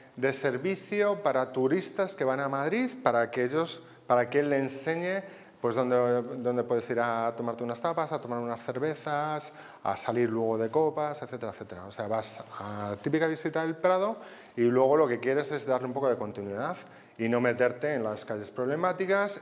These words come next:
e ir a los sitios que hay que ir. Ese es el servicio. ¿Cómo llegas a esa gente? Gente que viene de fuera. Joder, pues tendrás que ir a hoteles.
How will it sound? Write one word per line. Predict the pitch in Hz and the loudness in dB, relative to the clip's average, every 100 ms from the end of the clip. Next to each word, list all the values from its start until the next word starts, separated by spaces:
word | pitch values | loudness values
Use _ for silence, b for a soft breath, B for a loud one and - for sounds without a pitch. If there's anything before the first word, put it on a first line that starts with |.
| - | -6
e | |
ir | 131 117 110 | -2 0 0
a | 110 | -2
los | 107 | -6
sitios | 117 113 - | -8 -8 -8
que | |
hay | 101 | -10
que | - 92 | -10 -14
ir. | - - - | -16 -20 -10
Ese | 117 98 | -8 -6
es | - | -6
el | 82 | -6
servicio. | 107 95 95 - B B B B - | -6 -8 -10 -16 B B B B -2
¿Cómo | 131 139 | 0 2
llegas | 135 127 123 | 0 -2 -4
a | 127 | -8
esa | 120 | -8
gente? | 104 95 87 - - - - _ | -8 -10 -14 -16 -18 -20 -20 _
Gente | - 131 117 | -8 -4 -2
que | 117 | -2
viene | 110 104 | -2 -4
de | 90 | -6
fuera. | - - - - B B - - | -10 -12 -16 -20 B B -16 -10
Joder, | 113 | -8
pues | 107 - | -8 -8
tendrás | 101 113 | -8 -6
que | 143 | -4
ir | 143 | 0
a | 127 | 0
hoteles. | 110 135 - - | 0 -2 -4 -12